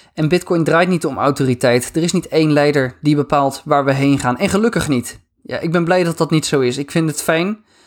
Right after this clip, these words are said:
dat, eh, we kunnen zien wiskundig hoe het zit. Want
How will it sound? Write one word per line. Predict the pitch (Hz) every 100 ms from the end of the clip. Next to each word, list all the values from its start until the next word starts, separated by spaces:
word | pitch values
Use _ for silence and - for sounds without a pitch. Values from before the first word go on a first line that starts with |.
| _ _
dat, | 170 160 160
eh, | - 143 139 131 131 - _ _ _ _
we | - 143
kunnen | - 165 139
zien | 165 180 170 -
wiskundig | - 147 - 190 165
hoe | 165
het | 151
zit. | - 175 208 - - _
Want | 165 170 -